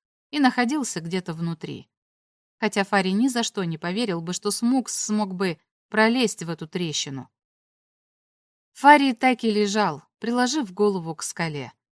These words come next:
тем временем отправляя послание о своём открытии леди Майлин. В эти мгновения он буквально купался в переливчатом радужном сиянии третьего кольца,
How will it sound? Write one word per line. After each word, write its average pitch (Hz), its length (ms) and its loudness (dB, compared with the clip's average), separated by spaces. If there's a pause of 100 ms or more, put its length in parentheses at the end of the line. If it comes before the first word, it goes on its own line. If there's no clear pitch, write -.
(220)
тем 247 220 6
временем 226 480 2
отправляя 190 580 0
послание 185 600 -2
о 165 40 -6
своём 185 360 -4
открытии 190 560 -2
леди 175 300 -2
Майлин. 160 580 -6 (920)
В 180 80 0
эти 294 180 2
мгновения 247 640 4
он 220 140 2
буквально 247 460 2
купался 247 600 0
в - 60 -14
переливчатом 196 720 -2
радужном 180 420 -2
сиянии 190 580 -2
третьего 165 460 -6
кольца, 151 600 -8